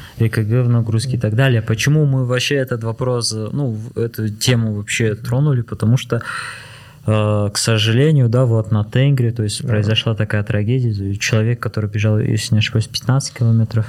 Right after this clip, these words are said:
Speaker 2: Нет, он
Speaker 1: <clears throat> Или
Speaker 2: Или я тоже точно не знаю,
Speaker 1: Да,
Speaker 2: потому что я
Speaker 1: дистанцию
Speaker 2: бегал.
Speaker 1: точно не, не знаем,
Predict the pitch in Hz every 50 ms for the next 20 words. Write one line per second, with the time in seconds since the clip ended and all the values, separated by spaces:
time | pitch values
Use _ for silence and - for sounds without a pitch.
0 | - - 131 120 117 120 - 113 110 107 107 104 104 104 - - - - - 123
1 | - - 120 113 117 110 107 107 - - - - - - - - - 143 131 131
2 | 127 135 131 135 127 131 135 120 120 - 127 117 - - 120 113 113 120 123 123
3 | 117 113 110 107 101 110 113 117 - 113 139 147 147 - - 127 107 135 131 -
4 | - 135 131 131 131 131 131 131 127 131 131 123 117 131 139 160 180 175 147